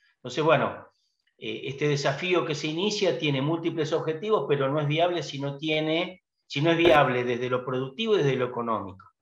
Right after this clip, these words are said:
Y por eso estamos haciendo este esfuerzo de hacer lo posible,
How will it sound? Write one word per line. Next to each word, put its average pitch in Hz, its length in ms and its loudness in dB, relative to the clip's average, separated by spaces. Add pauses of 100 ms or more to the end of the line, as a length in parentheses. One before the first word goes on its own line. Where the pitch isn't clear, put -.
(360)
Y 110 100 -10
por 135 180 -2
eso 156 180 0
estamos 156 340 0
haciendo 147 280 -2
este 143 140 -2
esfuerzo 180 720 2 (240)
de 135 100 -2
hacer 143 240 2
lo 143 180 2
posible, 185 840 -2